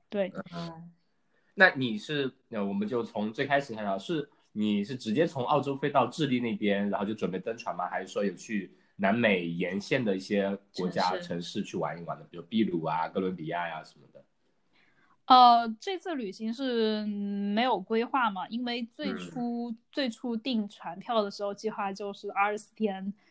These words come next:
Speaker 1: 整个是在船上这样，
Speaker 2: 已经够长了，
Speaker 1: 所以就
Speaker 2: 这个假期。
Speaker 3: 对。
Speaker 1: 对，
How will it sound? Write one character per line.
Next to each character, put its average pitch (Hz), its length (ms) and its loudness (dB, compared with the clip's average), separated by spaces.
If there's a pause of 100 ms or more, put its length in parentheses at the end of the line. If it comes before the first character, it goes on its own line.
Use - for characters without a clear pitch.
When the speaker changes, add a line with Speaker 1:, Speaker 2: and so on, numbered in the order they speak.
(260)
Speaker 1:
整 185 180 -4
个 202 40 0
是 196 120 -4
在 208 180 4
船 180 300 -8
上 208 200 0
这 190 120 -4
样， 190 160 0
Speaker 2:
已 - 20 -6
经 202 100 0
够 214 60 4
长 220 140 2
了， - 60 2
Speaker 1:
所 220 100 0
以 220 60 2
就 208 80 -4
Speaker 2:
这 - 40 -10
个 160 160 -10
假 156 140 -6
期。 - 220 -14
Speaker 3:
对。 87 420 4 (280)
Speaker 1:
对， 190 380 0